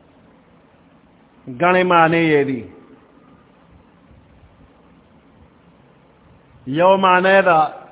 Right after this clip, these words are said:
ما تقرب، ما يتقرب به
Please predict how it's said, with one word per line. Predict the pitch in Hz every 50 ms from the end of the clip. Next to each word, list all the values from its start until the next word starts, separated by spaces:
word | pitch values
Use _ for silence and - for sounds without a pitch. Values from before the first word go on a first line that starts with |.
| - - - - _ _ _ _ _ _ _ _ _ _ _ _ _ _ _ _ _ _ _ _ _ _ _ _ _
ما | 123 127 139 147 156 165 170 175
تقرب، | 170 170 175 165 - - 196 202 208 202 202 202 190 180 180 185 180 180 180 180 180 - - - 143
ما | 151 180 185 190
يتقرب | 190 185 180 180 180 180 170 - - 196 208 202 202 196 196 185 165
به | 175 175 156 151 170 170 160 175 196 202 208 208